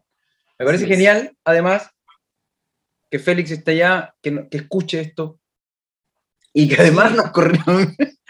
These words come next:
Speaker 1: nos corrija.
Speaker 2: <laughs> Exacto, exacto.
Speaker 1: Eso es lo
Speaker 2: Eh,
Speaker 1: mejor.
Speaker 2: la distancia, viejo, la distancia. Eh, uno, hay, hay cosas que uno extraña harto estando lejos. Ahí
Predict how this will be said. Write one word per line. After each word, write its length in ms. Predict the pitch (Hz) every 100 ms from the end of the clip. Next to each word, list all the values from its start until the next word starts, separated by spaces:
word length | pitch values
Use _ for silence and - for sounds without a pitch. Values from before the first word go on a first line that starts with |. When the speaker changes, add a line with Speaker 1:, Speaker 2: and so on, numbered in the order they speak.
| -
Speaker 1:
nos 180 | 156 147
corrija. 640 | 160 180 175 165 143 - -
Speaker 2:
<laughs> 1080 | - - - _ _ _ _ _ _ _
Exacto, 840 | 247 - - - 196 - 131 123 - - - _ _
exacto. 580 | 131 - 151 - 113 110 _ _
Speaker 1:
Eso 180 | 147 190
es 60 | 156
lo 60 | 135
Speaker 2:
Eh, 220 | 135 131
Speaker 1:
mejor. 200 | 131 127 - _ _ _ _ _ _ -
Speaker 2:
la 100 | 135
distancia, 500 | 151 - 285 302 202
viejo, 240 | 151 139 143
la 80 |
distancia. 520 | 135 - 202 202 139 123 127
Eh, 300 | 127 127 127 123 123 _ _ _ - - _ _ _ _ _ _ _ _ _ _ _ _ -
uno, 800 | 202 226 233 233 226 220 208 190
hay, 120 | 196
hay 200 | 202 196
cosas 240 | 220 - -
que 60 |
uno 200 | 220 214
extraña 480 | 208 - 214 208 202
harto 260 | 233 240 233
estando 380 | 214 202 185
lejos. 500 | 185 180 175 143 147 147
Ahí 140 | 165